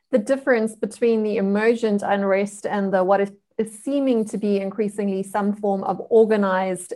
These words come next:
elements to this, what sort of proportions are we talking about here? How organized has,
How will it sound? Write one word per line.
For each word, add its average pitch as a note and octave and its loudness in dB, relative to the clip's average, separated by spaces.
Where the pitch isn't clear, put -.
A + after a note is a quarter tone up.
elements G3+ 0
to C#4 -2
this, - -6
what C4+ 2
sort F#4 2
of F4 0
proportions B3+ 0
are G#3 4
we G3+ -2
talking G3+ -2
about F#3 0
here? - -2
How - 2
organized G#3+ 2
has, A3 0